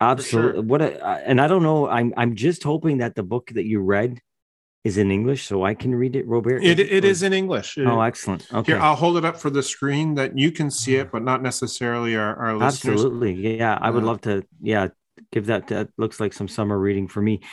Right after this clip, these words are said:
Speaker 1: I thought if you hadn't put a, uh, you know, A Time to Die beside that, I would have said,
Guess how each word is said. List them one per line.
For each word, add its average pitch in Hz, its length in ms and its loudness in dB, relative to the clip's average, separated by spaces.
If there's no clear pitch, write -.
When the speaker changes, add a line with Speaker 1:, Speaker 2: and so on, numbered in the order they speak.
Speaker 1:
I 156 160 6
thought 160 320 4
if 131 140 -2
you 196 100 4
hadn't 190 240 2
put 156 220 2
a, 120 280 2
uh, 104 360 -4
you 117 80 -2
know, 101 180 2
A 104 60 -4
Time 117 260 2
to 107 60 0
Die 107 200 2
beside 104 380 0
that, 95 200 -2
I 120 120 4
would 135 140 2
have 120 80 0
said, 107 380 0